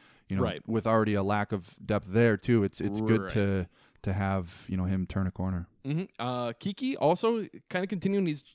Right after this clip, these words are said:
Speaker 2: just still always running around the defensive line. He always
Speaker 1: Mm.
Speaker 2: seems to create some space between him and his offensive linemen, so we'll just keep watching him. And Dean Lowry, I guess he was one of the top graded run defenders, too. We don't see his name too much. We don't see him all that often, but I guess he's,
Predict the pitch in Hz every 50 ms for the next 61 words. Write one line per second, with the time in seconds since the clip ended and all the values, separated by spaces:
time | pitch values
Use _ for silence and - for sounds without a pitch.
0 | _ - - 160 - - - 156 180 196 196 143 165 190 208 220 202 160 139 160
1 | 185 202 202 202 202 214 208 180 165 196 202 - 214 202 - 208 185 185 185 190
2 | 185 156 135 147 165 - 113 113 104 95 85 - - 151 156 156 - - 156 139
3 | _ - - - 131 127 139 147 - - - 143 135 - - 143 139 - - 139
4 | - - 143 127 123 120 117 120 120 117 113 110 107 107 - - - 110 107 -
5 | 117 107 - 104 107 101 98 101 98 98 95 - 90 90 90 87 85 95 - -
6 | - - - - 95 104 - - 110 110 - _ - _ _ - 139 175 226 226
7 | 202 202 233 254 269 269 - - 139 - 180 175 - 185 180 180 185 160 160 165
8 | 170 170 156 - 160 165 170 - - 170 165 170 165 143 147 165 202 190 170 -
9 | 151 156 156 156 151 - - - 190 180 123 113 123 143 - - - - - 135
10 | 147 143 143 127 117 117 120 139 151 147 - 156 156 156 156 - - 120 131 -
11 | - - - 127 135 139 135 127 127 123 120 104 - 113 120 127 - - 151 139
12 | 120 - - 110 123 - - _ _ _ _ _ _ _ _ - - 95 98 98
13 | 92 104 107 117 113 - 120 117 120 123 123 123 -